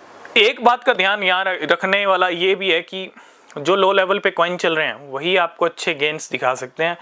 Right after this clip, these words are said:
उन्हीं से आप बहुत अच्छे प्रॉफिट्स बना सकते हो। हाई लेवल पे, हाई प्राइस पे खरीदोगे,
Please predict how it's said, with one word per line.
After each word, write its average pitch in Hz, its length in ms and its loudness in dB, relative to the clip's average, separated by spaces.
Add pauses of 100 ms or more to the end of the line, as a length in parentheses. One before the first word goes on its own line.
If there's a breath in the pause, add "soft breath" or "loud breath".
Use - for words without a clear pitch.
(480 loud breath)
उन्हीं 180 220 2
से 202 140 2
आप 196 100 2
बहुत 160 400 2
अच्छे 175 240 -2
प्रॉफिट्स 160 500 -2
बना 127 300 0
सकते - 320 -8
हो। 104 180 -8 (640 loud breath)
हाई 190 320 2
लेवल 233 300 0
पे, 226 260 2
हाई 170 340 2
प्राइस 196 380 0
पे 202 240 0
खरीदोगे, 208 640 2